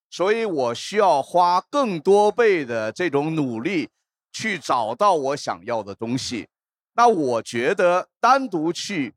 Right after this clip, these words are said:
跟他去交流的话，可能我有充分的这种思考和腾挪的时间。其实真的没多少钱，差不多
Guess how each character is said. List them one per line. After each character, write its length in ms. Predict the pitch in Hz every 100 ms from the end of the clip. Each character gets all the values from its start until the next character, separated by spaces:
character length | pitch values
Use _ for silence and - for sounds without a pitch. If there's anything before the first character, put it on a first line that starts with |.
| _
跟 160 | 175 185
他 160 | 180
去 160 | 156 139
交 240 | - 160
流 220 | 165 113
的 100 | 110
话， 240 | 147 135 92 _ _ _
可 160 | - 156
能 180 | 185
我 120 | 202 202
有 160 | 147
充 280 | - 226 254
分 220 | 233 240
的 100 | 151
这 140 | 131 135
种 160 | 113
思 260 | 110 - 226
考 240 | - 107
和 160 | - 131
腾 360 | - 123 202
挪 180 | 226 139
的 260 | 117 110 98 _ _
时 220 | - 120
间。 260 | 107 135 135 _ _
其 220 | - 233 240
实 160 | 269
真 160 | 262 277
的 80 | 208
没 220 | 147 170
多 160 | 233
少 100 | 240
钱， 360 | 151 - 104 107
差 180 | - 185
不 80 | 185
多 360 | 196 202 202